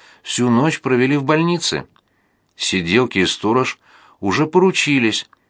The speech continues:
что Свечкин, или как его там, и его жена никуда не уходили. Мотив был только у этого отставного штабс-капитана и его супружницы. Но если они ни при чем, кто же тогда убийца?"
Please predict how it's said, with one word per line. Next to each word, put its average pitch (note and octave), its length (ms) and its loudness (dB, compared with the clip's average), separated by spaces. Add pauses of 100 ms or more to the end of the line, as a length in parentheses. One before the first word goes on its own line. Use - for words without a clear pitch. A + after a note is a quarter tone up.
(200)
что - 260 -4
Свечкин, G2+ 640 0 (500)
или E2 140 0
как D#2+ 240 -2
его D#2+ 160 -2
там, D#2+ 300 -4 (320)
и F2 100 -2
его F#2 260 2
жена G2 320 0
никуда A2 380 -2
не A#2+ 100 0
уходили. C3+ 680 -2 (480)
Мотив G2+ 500 -2
был E2+ 280 0 (400)
только D3+ 320 -2
у C#3 120 2
этого D3 260 0
отставного C3 500 0
штабс-капитана C#3 880 -2
и A#2 40 2
его B2 140 2
супружницы. E2+ 880 -4 (560)
Но D#2+ 140 -6
если F2+ 340 0
они G2 220 -2
ни F#2+ 100 0
при F#2+ 200 0
чем, C3 380 -4 (380)
кто E2+ 320 0
же E2+ 140 -4
тогда F2+ 360 -2
убийца?" D3 560 -4